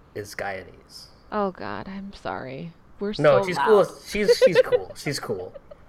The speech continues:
Speaker 1: She's not actually that loud. She's very quiet, actually.
Speaker 2: No, I think in the workplace
Speaker 1: I'm sure
Speaker 2: we're
Speaker 1: if she's drunk, she'd be
Speaker 2: No,
Speaker 1: loud.
Speaker 2: I don't think even if she's drunk. I think,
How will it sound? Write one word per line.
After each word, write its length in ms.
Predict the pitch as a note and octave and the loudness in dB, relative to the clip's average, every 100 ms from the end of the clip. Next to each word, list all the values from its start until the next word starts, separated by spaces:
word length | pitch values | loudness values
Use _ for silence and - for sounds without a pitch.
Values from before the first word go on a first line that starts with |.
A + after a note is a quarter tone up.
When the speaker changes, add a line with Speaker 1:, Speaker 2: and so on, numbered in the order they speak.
| - - - - - - - | -18 -18 -16 -16 -16 -20 -2
Speaker 1:
She's 200 | F#3+ F3 | 0 6
not 160 | F3+ | 8
actually 220 | D#3+ - C3+ | 8 4 2
that 140 | B2 | 4
loud. 180 | C3 B2 | 4 2
She's 100 | F#3 | -2
very 160 | A#3+ | -4
quiet, 500 | - A#3+ C4 F#3 - - | -4 -4 -2 -4 -6 -2
actually. 480 | A2 - G#2+ G2 F#2+ | -2 -2 -8 -6 0
Speaker 2:
No, 300 | C#4+ F4 - - - | 2 2 0 -4 0
I 160 | C4+ | 0
think 200 | F4+ G4 | 0 -2
in 100 | A4+ | 0
the 80 | C#4+ | 2
workplace 300 | G3+ G3 E3 | 2 2 2
Speaker 1:
I'm 60 | F3+ | 0
sure 260 | - A#3 A#3 | 2 8 8
Speaker 2:
we're 60 | G3+ | 8
Speaker 1:
if 160 | F3+ | 2
she's 280 | - E3+ - - | -8 -10 -12 -14
drunk, 540 | - B2+ C#3 F#3+ - - - - - | -4 2 2 2 -4 -18 -20 -20 -16
she'd 280 | - C3+ C3 | -6 -4 0
be 80 | |
Speaker 2:
No, 140 | A#3+ A3 | 2 2
Speaker 1:
loud. 320 | F3 G2 - - | -2 -8 -16 -2
Speaker 2:
I 120 | A#3 | 2
don't 160 | C4 D#4 | 2 0
think 160 | D#4+ D4+ | -4 -4
even 260 | B3+ A#3 | -2 -2
if 100 | A#3 | -2
she's 160 | G#3 F#3+ | -4 -4
drunk. 220 | G3 F3+ - | -2 -2 -2
I 100 | F#3+ | -4
think, 400 | G3+ A3 G#3 | 0 -2 -2